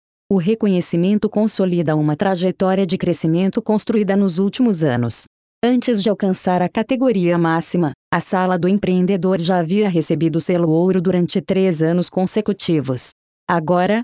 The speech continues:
passa a integrar o grupo de unidades consideradas referência nacional em qualidade, inovação, eficiência e capacidade de atendimento ao público empreendedor.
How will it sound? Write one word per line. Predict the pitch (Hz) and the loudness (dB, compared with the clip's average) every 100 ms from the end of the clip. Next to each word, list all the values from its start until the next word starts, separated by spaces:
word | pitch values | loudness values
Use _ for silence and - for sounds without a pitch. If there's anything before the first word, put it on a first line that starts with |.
| - _ | -6 _
passa | 190 175 180 | -2 0 -2
a | |
integrar | 170 170 165 170 190 | 0 0 0 0 0
o | |
grupo | 175 175 175 190 | 0 0 0 0
de | 202 | 0
unidades | 185 156 185 185 180 | 2 2 0 0 -2
consideradas | - 190 208 185 185 175 170 170 | -2 0 0 0 2 0 0 0
referência | 196 240 190 185 190 - 180 | 0 2 0 0 0 0 0
nacional | 185 - 165 170 190 | 0 0 0 0 2
em | 202 | 0
qualidade, | 196 160 160 156 160 165 170 - _ | 0 -2 0 0 0 0 -4 -6 _
inovação, | 226 226 208 190 - 151 143 - | 2 2 0 -2 -2 -2 -2 -4
eficiência | - 202 170 - 170 170 - | -2 0 0 0 0 0 -2
e | 185 | -2
capacidade | 185 170 165 156 160 175 170 | -2 -2 -2 -2 0 0 0
de | 165 | 0
atendimento | 165 180 175 180 180 208 208 | 0 0 0 2 0 0 0
ao | |
público | 180 165 151 156 190 | -2 -2 0 0 0
empreendedor. | 180 185 180 196 165 147 | 0 0 2 0 0 -2